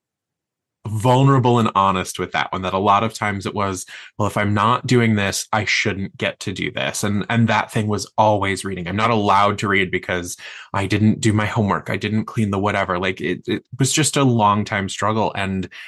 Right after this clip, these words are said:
I feel like I've finally broken through that. And now it's just, like, two books a week, y-, which is still nowhere near when I was a kid, but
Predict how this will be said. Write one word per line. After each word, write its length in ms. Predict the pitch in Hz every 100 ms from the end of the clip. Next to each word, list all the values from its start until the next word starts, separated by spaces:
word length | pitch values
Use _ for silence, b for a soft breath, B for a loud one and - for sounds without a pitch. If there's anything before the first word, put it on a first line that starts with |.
| B B _
I 60 | -
feel 180 | -
like 140 | 117 113
I've 140 | 107
finally 540 | - - 95 95 104 113
broken 400 | 110 104 104 98
through 240 | 101 92
that. 320 | 98 107 113 -
And 160 | 101
now 240 | 98 95 110
it's 160 | 117
just, 280 | - 95 -
like, 400 | 87 85 90 - _ _ _ _ _ _ _ _ _
two 180 | - 123
books 260 | 113 110
a 60 | 101
week, 380 | 90 - - - _ _ _ _ _ -
y-, 320 | 127 117 113 127
which 480 | 113 127 - - -
is 160 | 135
still 320 | - - 170
nowhere 380 | 170 156 147 143
near 340 | 123 120 113 110
when 300 | 117 110 104
I 80 |
was 160 | 98 92
a 60 | 92
kid, 440 | - - - - B B
but 640 | 110 110 104 98 92 90